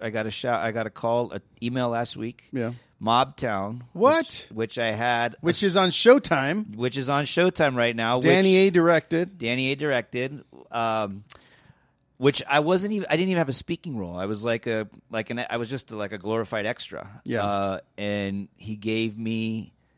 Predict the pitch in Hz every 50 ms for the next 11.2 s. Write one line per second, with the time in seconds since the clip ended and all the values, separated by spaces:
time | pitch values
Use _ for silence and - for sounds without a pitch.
0 | _ _ _ - 110 107 131 120 120 117 127 123 - - - 127 117 117 110 -
1 | 120 117 123 127 113 113 110 110 110 107 - 98 104 107 113 113 113 113 - 131
2 | 120 117 113 - _ _ _ _ - - 113 113 113 107 101 101 104 117 135 143
3 | - - - _ - - _ _ _ _ _ _ _ - 123 127 127 127 123 170
4 | - - 226 220 190 147 131 143 139 135 131 120 135 123 117 120 117 - - 110
5 | 104 - - 110 110 117 117 - - 113 101 95 90 - - 87 85 - 95 90
6 | 85 80 85 82 78 69 - - - _ _ _ _ _ _ _ _ 131 160 175
7 | 190 185 156 127 123 120 123 120 139 175 190 170 143 123 110 95 87 78 76 58
8 | - _ _ _ _ _ - 127 120 - - 156 151 147 - - 120 - - -
9 | 180 170 135 113 - - - 131 123 123 113 - 131 - 101 - - _ _ _
10 | - - - 135 117 107 110 92 80 85 - - - - 127 127 127 127 123 123
11 | 120 120 123 117